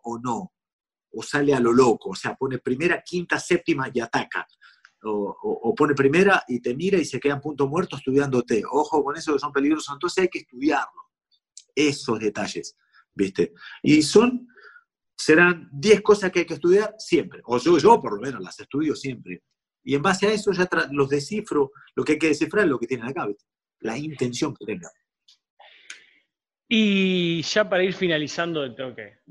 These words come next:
Speaker 2: que hacer dos últimas preguntas, que en realidad no son preguntas porque me anoté muy básico acá.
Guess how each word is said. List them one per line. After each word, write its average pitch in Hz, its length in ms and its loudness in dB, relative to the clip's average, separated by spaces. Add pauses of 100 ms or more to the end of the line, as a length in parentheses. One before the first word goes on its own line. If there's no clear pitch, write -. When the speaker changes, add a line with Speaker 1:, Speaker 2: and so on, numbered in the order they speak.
Speaker 2:
que 135 120 -4
hacer 135 520 0
dos 143 600 -4 (100)
últimas 135 540 -6
preguntas, 160 420 2
que 190 220 2
en 202 140 0
realidad 233 240 6
no 220 60 2
son 226 180 -2
preguntas 220 240 4
porque 185 160 2
me 185 100 2
anoté 175 300 4
muy 208 320 2
básico 180 580 2
acá. 156 440 2